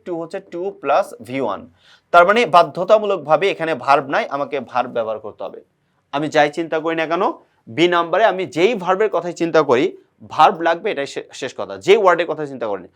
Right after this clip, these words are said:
সেটাকে ভার্ব ফর্ম লাগবেই, কারণ এখানে to হচ্ছে ইনফিনিটিভ। আর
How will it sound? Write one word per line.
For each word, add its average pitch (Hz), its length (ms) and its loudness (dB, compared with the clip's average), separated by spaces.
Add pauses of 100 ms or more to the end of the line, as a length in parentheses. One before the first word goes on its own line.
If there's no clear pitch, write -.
(220)
সেটাকে 160 400 -4
ভার্ব 175 360 0
ফর্ম 156 280 -2
লাগবেই, 110 560 -2
কারণ 220 380 2 (300)
এখানে 180 260 -4 (140)
to 190 80 -6
হচ্ছে 180 440 -6
ইনফিনিটিভ। 117 640 -8 (420)
আর 143 100 6